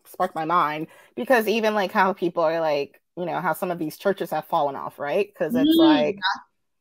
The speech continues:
Speaker 2: yeah.
Speaker 1: you want, for one hand, you're saying money's evil, and then you're
Speaker 2: Mm.
Speaker 1: turning around the next second. Some, you know, some of these churches, you gotta, like,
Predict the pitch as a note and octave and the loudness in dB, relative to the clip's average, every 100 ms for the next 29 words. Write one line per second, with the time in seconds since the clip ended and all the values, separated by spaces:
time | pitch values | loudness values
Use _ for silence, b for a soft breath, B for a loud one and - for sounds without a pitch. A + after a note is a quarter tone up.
0 | _ _ _ F3+ F3+ F#3+ F#3+ - F3 G#3 | _ _ _ -12 -2 0 0 -2 -4 -2
1 | D#3 G#3+ A#3 B3 G#3 G3 F3+ G3+ F3 E3+ | 0 2 0 0 0 0 -2 -2 -2 -2
2 | D#3+ D#3 D3+ _ _ - F#3 F3 E3 F3+ | -6 -8 -12 _ _ -4 -2 0 -2 -2
3 | F#3 D3+ B2 B2+ - _ _ _ D#4 F4+ | 0 0 -2 -2 -6 _ _ _ 0 2
4 | E3+ E3 C#3 B2 A#2+ - G3 F3+ E3+ E3+ | 4 4 2 0 -4 -2 0 0 0 2
5 | E3 E3+ D3 - - E3 D#3 D3+ D3+ - | 2 0 -4 -2 0 0 -2 -8 -10 -10
6 | - F#3 E3+ D#3+ - _ _ G#3 G3 C#4 | -4 -2 -2 -6 -14 _ _ -6 -4 -4
7 | B3+ A#3 - - D4 A3+ A#3 G#3+ G3 G3 | -4 -6 -4 -4 -2 -2 2 4 4 4
8 | E3 | 2